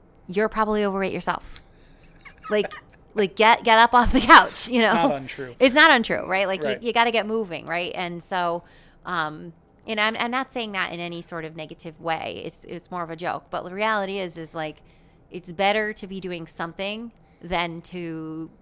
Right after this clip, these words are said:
Speaker 1: be sitting on the couch eating chips and being sad.
Speaker 2: Yeah.
Speaker 1: You know, like,
Speaker 2: Shit, anything's
Speaker 1: get
Speaker 2: better
Speaker 1: up,
Speaker 2: than being sad.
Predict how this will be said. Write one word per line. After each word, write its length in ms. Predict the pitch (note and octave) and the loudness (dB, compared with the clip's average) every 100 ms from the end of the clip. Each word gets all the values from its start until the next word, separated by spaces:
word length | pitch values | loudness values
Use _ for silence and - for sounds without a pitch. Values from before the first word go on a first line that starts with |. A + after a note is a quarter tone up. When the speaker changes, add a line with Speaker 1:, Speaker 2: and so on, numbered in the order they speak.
| _ - | _ -16
Speaker 1:
be 160 | F#3 | -14
sitting 400 | E3+ - F3+ F3+ | -12 -8 -6 -4
on 140 | E3 D#3+ | -4 -6
the 60 | D#3+ | -6
couch 360 | D#3+ D#3 - | -4 -6 -8
eating 220 | C3 D#3 D#3 | -16 -14 -12
chips 540 | E3 - - - - _ _ - | -12 -12 -16 -20 -20 _ _ -10
and 160 | E3+ D#3+ | -8 -8
being 240 | D#3 C#3+ | -10 -12
sad. 380 | - - - - - _ - | -12 -12 -12 -16 -20 _ -18
Speaker 2:
Yeah. 180 | A#2+ F3+ - | -14 -14 -12
Speaker 1:
You 100 | F3+ | -8
know, 180 | E3+ E3+ | -6 -4
like, 280 | D#3+ D#3 - - _ _ _ _ _ _ _ | -4 -6 -8 -20 _ _ _ _ _ _ _
Speaker 2:
Shit, 260 | - D3 | -12 -6
anything's 220 | C#3 D#3+ D3+ | -6 -2 4
Speaker 1:
get 180 | A#3 | 4
Speaker 2:
better 140 | C4+ C4 | 6 2
Speaker 1:
up, 60 | |
Speaker 2:
than 120 | - G#2+ | 0 -10
being 180 | G#2+ F#2+ | -14 -12
sad. 300 | - A#2 | -12 -12